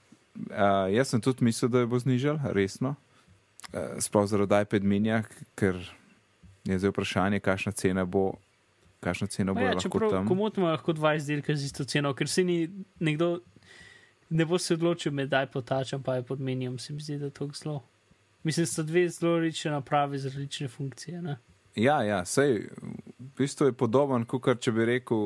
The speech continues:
Speaker 1: šeststo evrov iPhone ali pa šeststo evrov iPad, a ne. Pač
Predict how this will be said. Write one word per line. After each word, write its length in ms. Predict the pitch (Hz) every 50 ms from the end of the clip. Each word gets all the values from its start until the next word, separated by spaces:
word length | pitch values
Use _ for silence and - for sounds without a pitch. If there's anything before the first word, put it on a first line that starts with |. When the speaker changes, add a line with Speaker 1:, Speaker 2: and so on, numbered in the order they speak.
| 101 98 92 87 85 - 82 - 98 -
Speaker 1:
šeststo 400 | 104 - - 127 127 123 - 135
evrov 300 | 131 127 131 127 123 117 101 104 113
iPhone 340 | 120 139 - - 135 123 117
ali 140 | 113 113 -
pa 100 | - 113
šeststo 380 | - - 120 117 120 - 127
evrov 320 | 113 113 110 110 107 76 69 87 101
iPad, 340 | 104 104 - - 92 87 82 -
a 100 | - 80
ne. 160 | 82 82 85 - _ _ - - - _ _ _ -
Pač 400 | - 104 107 107 - - - -